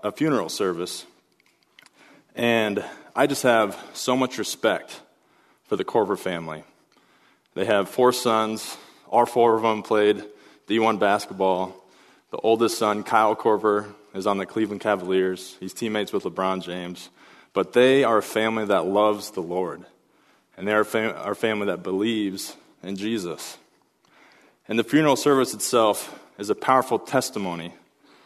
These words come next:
to God's grace. It's on YouTube if you want to go check it out. But here are some things that were said. So the brothers went up and they shared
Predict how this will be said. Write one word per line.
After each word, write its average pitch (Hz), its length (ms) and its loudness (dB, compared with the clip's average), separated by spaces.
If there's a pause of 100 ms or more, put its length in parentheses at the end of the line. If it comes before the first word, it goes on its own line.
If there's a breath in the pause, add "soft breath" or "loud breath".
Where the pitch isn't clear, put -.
(140 soft breath)
to 101 80 2
God's 95 340 2
grace. 90 400 -2
It's - 140 -6
on 120 220 2
YouTube 107 360 -4
if 92 120 -10
you 98 60 -6
want 95 140 -6
to - 20 -6
go 98 160 2
check 98 260 -4
it 95 60 -6
out. 90 220 0
But 87 140 -4
here 131 160 4
are - 20 0
some 117 220 -4
things 104 340 -6
that 92 100 -2
were 85 100 -4
said. 82 380 -8 (800 soft breath)
So - 140 -2
the 110 60 6
brothers 120 460 4
went 107 160 0
up 101 180 0
and 98 120 -4
they 95 80 -6
shared 104 500 0